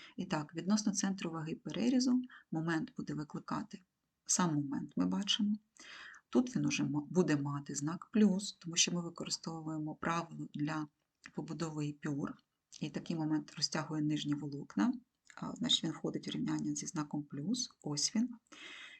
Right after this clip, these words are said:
І Р А. М, Р А буде викликати момент, буде розтягувати верхні волокна, значить, входять рівняння зі знаком мінус. Мінус Р А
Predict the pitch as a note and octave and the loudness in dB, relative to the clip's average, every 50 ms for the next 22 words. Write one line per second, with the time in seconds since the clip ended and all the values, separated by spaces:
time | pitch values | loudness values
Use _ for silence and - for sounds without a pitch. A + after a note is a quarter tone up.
0 | _ _ _ - C#4 D4+ - - B3 B3+ B3+ - E3 D3+ D3 D3 - - _ _ | _ _ _ 0 2 2 4 4 2 2 2 2 -2 -2 -2 -2 -4 -8 _ _
1 | _ _ _ _ _ _ _ _ _ _ _ _ _ _ _ _ _ _ _ - | _ _ _ _ _ _ _ _ _ _ _ _ _ _ _ _ _ _ _ -2
2 | F#3+ D#3 D#3 D3+ D3 - - - - A3+ - - B3 C4+ D4 C4 G#3+ G#3 G#3+ G#3+ | 0 0 2 0 -2 -4 -4 -4 -4 -4 2 4 6 8 10 10 10 10 8 8
3 | F3+ E3+ E3+ - E3+ - - G#3+ B3 B3 A3 F#3+ F3 D#3 E3 F#3 G#3+ A#3+ C4 B3 | 6 2 0 -4 -4 -2 -2 -2 0 2 2 2 2 2 2 2 4 4 4 2
4 | - - _ _ _ _ _ _ _ _ - F3+ E3+ E3 E3 - - E3+ D#3 D#3+ | 0 -6 _ _ _ _ _ _ _ _ -2 0 0 0 0 0 0 0 -2 -2
5 | D3+ D#3+ D3+ - G3+ A3+ C#4 D4+ D4 - B3 A#3 A#3 A3+ A3 A3 G#3+ - G3 F#3+ | -4 -8 -8 -4 0 2 2 2 4 4 4 4 4 4 2 2 2 0 -2 -2
6 | - A3 A3 - - - - G#3 G#3 G#3 F#3+ F3+ E3+ E3 E3 E3+ G3 G#3 G3+ F#3+ | 0 -2 -2 -2 -4 0 0 2 2 2 0 0 -2 -2 0 2 2 4 4 4
7 | F#3+ G3 - - - - _ _ - G#3 F#3 F3+ G3 G#3+ G#3 - F3+ D#3 D3 C#3+ | 2 0 -2 -8 -20 -20 _ _ -2 0 2 4 4 4 4 2 0 -2 0 0
8 | D3 D3 D3 D3 D3 - - - - - _ _ - F#3 F3+ F3 E3+ - - - | 0 0 0 0 -2 -4 -6 -8 -14 -20 _ _ 4 4 6 6 6 4 2 2
9 | - F3+ - - - A#3+ C#4 | 0 -2 -2 0 2 2 2